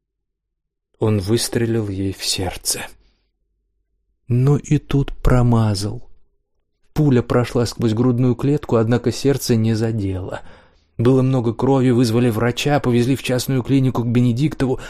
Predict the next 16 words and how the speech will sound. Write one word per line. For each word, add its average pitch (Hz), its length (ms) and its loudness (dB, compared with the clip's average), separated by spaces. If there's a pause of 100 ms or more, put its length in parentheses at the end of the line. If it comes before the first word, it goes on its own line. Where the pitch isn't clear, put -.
(180)
и 120 80 2
что-то 127 260 0
наплели 135 400 4
про 131 160 -2
случайный 123 520 0
выстрел. 120 460 -4 (1120)
Но 101 140 -2
все - 200 -4
равно 135 460 -2
это - 280 -10
чудо, 156 420 -2
как - 180 -8
их 113 120 -6
полиция 139 520 -4
не 113 120 -8
схватила. - 560 -12